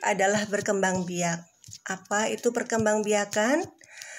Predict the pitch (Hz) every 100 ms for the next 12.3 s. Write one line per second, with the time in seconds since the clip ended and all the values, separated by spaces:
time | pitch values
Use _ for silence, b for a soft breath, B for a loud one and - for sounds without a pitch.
0 | B B _ - 247 269 277 320 294 247
1 | 233 240 247 277 226 202 196 208 214 220
2 | 214 202 202 196 214 208 233 311 320 269
3 | 247 240 220 202 202 202 196 190 196 185
4 | 185 214 294 330 - 190 214 196 196 247
5 | 320 285 220 214 202 202 190 220 262 285
6 | 240 - 190 185 180 175 175 165 170 175
7 | 170 - - - _ _ _ B B B
8 | B - 277 330 392 - 269 262 262 254
9 | 240 240 233 240 247 240 233 220 233 214
10 | 220 226 208 202 190 170 165 170 262 311
11 | - B B B B 220 208 180 170 175
12 | 175 240